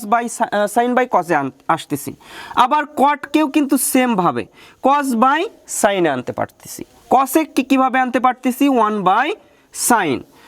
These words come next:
তারপরে কি? সেককে কিভাবে? ওয়ান by cos। তো সবগুলোর থেকেই কিন্তু আমরা কি করব? আনতে পারতেছি। তাহলে no change কে কে কার কার করব? Sin আর cos রে no change। আর কাকে কাকে চেঞ্জ করব? ট্যান,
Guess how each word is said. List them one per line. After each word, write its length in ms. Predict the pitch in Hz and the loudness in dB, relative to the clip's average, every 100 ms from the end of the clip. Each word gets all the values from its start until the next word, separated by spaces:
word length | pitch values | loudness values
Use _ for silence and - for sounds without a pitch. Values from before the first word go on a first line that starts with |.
| - | -4
তারপরে 420 | 277 277 285 294 294 | 0 0 2 0 2
কি? 280 | 269 208 135 - - _ | 2 2 0 -8 -20 _
সেককে 540 | - - 294 294 - 294 | -4 0 0 0 -2 2
কিভাবে? 400 | 294 285 277 311 | 2 4 2 0
ওয়ান 440 | 240 240 254 254 | 0 2 2 2
by 220 | 240 294 | 2 2
cos। 240 | - 147 120 - | 0 -2 -2 -6
তো 100 | 220 | -8
সবগুলোর 600 | - - 269 240 269 294 | -4 0 0 2 2 2
থেকেই 320 | 294 285 294 | 0 0 0
কিন্তু 300 | 269 262 233 | 2 2 2
আমরা 440 | 196 175 175 254 440 - _ | 0 2 2 2 0 -8 _
কি 100 | 233 | -6
করব? 520 | 226 247 233 254 302 - - | 0 0 2 2 0 -2 -4
আনতে 300 | 214 214 254 | -2 0 0
পারতেছি। 480 | 220 190 - 165 151 | 0 0 -4 -6 -2
তাহলে 220 | 202 247 | 0 2
no 260 | 254 262 277 285 | 2 2 0 0
change 320 | 294 285 - | 0 0 -2
কে 140 | 269 269 | -2 0
কে 180 | 269 262 254 247 | -2 -2 -8 -2
কার 180 | - 240 | 0 0
কার 180 | 240 269 | 0 0
করব? 440 | 277 277 277 311 - - - | 0 2 2 2 0 -10 -14
Sin 460 | - - 247 269 311 - | -6 0 2 2 -2 0
আর 160 | 208 214 202 | 0 0 0
cos 280 | 185 180 | 0 0
রে 240 | 190 269 359 - 202 | 0 0 -2 -6 0
no 120 | 208 | 0
change। 320 | 180 160 120 117 - - - | 0 -2 -2 -6 -18 -6 0
আর 180 | 190 | 0
কাকে 320 | 196 233 247 277 | 2 0 0 0
কাকে 300 | 285 285 285 | 0 0 0
চেঞ্জ 260 | 277 269 | 0 0
করব? 340 | - 262 247 277 | 0 0 2 -2
ট্যান, 460 | - 214 220 294 | 0 2 2 0